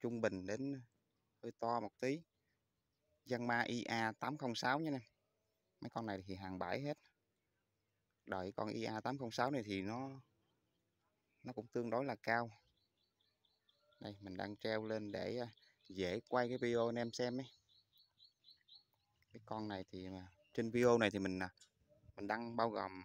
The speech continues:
hai món nha. Hai cái món. Thứ nhất là cái sườn I A tám không sáu vừa nhắc đến này. Rồi, à, món thứ hai là cái bộ, cái bộ lai ấy, bộ lai cầu sao ấy, hay là còn gọi là trích công suất cầu sao đấy. Mình, à,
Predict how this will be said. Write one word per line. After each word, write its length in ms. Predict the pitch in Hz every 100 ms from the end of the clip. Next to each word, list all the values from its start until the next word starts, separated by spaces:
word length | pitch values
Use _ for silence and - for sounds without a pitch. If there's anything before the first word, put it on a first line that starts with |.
| 92
hai 300 | - 127 123
món 340 | 123 135 175
nha. 60 | 160 - _ _ _ _ _
Hai 240 | 127 120
cái 100 | 123
món. 260 | 131 127 151 - _ _
Thứ 60 | 135
nhất 260 | 147 170 113
là 80 |
cái 120 | 107 123
sườn 200 | 110 101
I 100 | 117
A 140 | 113
tám 160 | 120 143
không 140 | 117
sáu 220 | 117 135
vừa 140 | 131 101
nhắc 240 | 110 -
đến 180 | 131 165
này. 160 | 123 - _ _ - - - - _ - - - -
Rồi, 260 | 101 95 95
à, 60 |
món 220 | 101 127
thứ 160 | 147 156
hai 400 | 143 127 120 110 -
là 140 | 92
cái 140 | - 117
bộ, 360 | 92 92 104 - _ _ _ -
cái 40 | 123
bộ 140 | 98
lai 280 | 123 131 131
ấy, 100 | 139 _ _ _ -
bộ 120 | 110
lai 180 | 123 123
cầu 140 | 107
sao 280 | - 127 135
ấy, 80 | 139 -
hay 140 | 123
là 80 | 107
còn 160 | 98 92
gọi 120 | 104
là 80 | 104
trích 180 | 156
công 160 | - 123
suất 160 | 175 -
cầu 140 | 101
sao 280 | 139 127 135
đấy. 100 | - _ _ _ _ _ _ _ _ _ _ 104
Mình, 220 | 98
à, 120 | 98